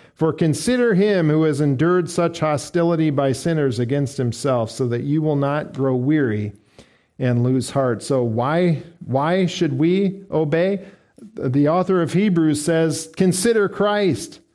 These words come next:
Look at Christ, who was God in human flesh and laid it down for you and for me." So what ought to be our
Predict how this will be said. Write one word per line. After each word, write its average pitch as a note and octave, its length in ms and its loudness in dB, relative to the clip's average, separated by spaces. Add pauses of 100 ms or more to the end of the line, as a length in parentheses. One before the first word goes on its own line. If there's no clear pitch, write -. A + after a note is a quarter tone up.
(140)
Look G#3 240 2
at F#3+ 160 0
Christ, F3+ 600 0
who E3+ 120 4
was D#3+ 280 0
God G3 440 0
in D#3+ 140 2
human F#3 460 2
flesh E3+ 520 0 (420)
and C#3+ 280 2
laid F#3+ 240 4
it F3 160 0
down F3 400 2
for D3+ 160 0
you F3+ 540 2 (220)
and D#3 220 0
for E3 140 0
me." D#3 340 2
So C3+ 340 -2
what C3 480 0
ought F3+ 280 -2
to E3 80 -2
be D#3 260 2
our D3 380 -2